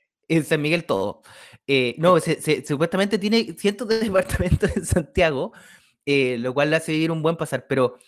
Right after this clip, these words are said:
Eh, es cierto que, que me acuerdo mucho de ese momento donde había gente que te decía como, "Bueno, está la mano para comprar departamento, te di el pie, se paga solo". Esa era como la,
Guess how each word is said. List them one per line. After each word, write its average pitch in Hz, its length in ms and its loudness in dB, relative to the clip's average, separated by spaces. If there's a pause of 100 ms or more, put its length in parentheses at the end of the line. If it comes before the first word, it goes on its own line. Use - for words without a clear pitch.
(260)
Eh, 127 200 0
es 131 120 -8
cierto 190 300 -2
que, 202 320 2
que 160 300 0 (120)
me 135 120 2
acuerdo 202 380 4
mucho 180 500 0
de 131 160 -6
ese 151 120 -4
momento 165 300 -2
donde 160 180 0
había 147 200 2
gente 170 240 -2
que 180 80 2
te 170 80 -2
decía 170 280 0
como, 143 500 -2 (120)
"Bueno, 135 180 -4
está 131 240 -4
la 139 120 0
mano 160 480 0 (100)
para 143 400 2 (160)
comprar 139 400 -2
departamento, 139 1000 -2
te 123 80 -2
di 127 100 2
el 127 160 -2
pie, 151 160 4
se 151 100 -4
paga 139 220 2
solo". 127 380 2 (260)
Esa 139 220 0
era 160 80 2
como 165 180 2
la, 131 540 2